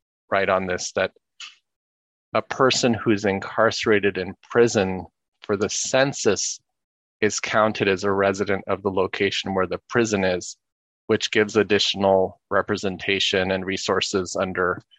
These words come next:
the census to those locations where the prisoners are held, rather than the community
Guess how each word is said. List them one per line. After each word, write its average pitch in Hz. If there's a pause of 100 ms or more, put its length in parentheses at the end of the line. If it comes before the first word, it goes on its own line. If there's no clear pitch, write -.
(320)
the 98
census -
to -
those 95
locations 92
where 92
the 90
prisoners 87
are -
held, 92
rather 98
than 95
the 95
community 101